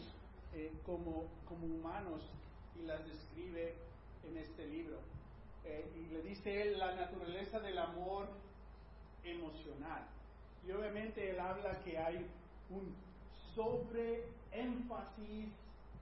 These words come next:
en la, en el amor emocional, ¿no? Todas las canciones se hablan del amor, ah, todo está enfocado en la emoción, especialmente aquí en los Estados Unidos,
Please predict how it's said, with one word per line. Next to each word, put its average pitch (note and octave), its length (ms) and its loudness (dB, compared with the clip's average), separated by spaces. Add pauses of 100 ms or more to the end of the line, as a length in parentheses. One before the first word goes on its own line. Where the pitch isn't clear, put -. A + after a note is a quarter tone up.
(200)
en E3+ 320 0 (180)
la, D#3 400 4 (760)
en E3 280 4
el E3 100 8
amor F3 480 6
emocional, D#3 720 0
¿no? C#3 80 -4 (180)
Todas F3 220 4
las - 40 -4
canciones E3+ 420 -2
se F3 60 -2
hablan D#3+ 200 0
del D3+ 140 -2
amor, E3 880 -2 (1120)
ah, D3 220 -2 (120)
todo G#3+ 340 2
está G#3+ 160 0
enfocado G3 560 0
en E3 120 0
la - 120 0
emoción, F#3 880 -2 (220)
especialmente F#3 600 -2
aquí F3+ 200 -2
en F3 80 0
los E3 160 0
Estados D#3 460 0
Unidos, E3 480 4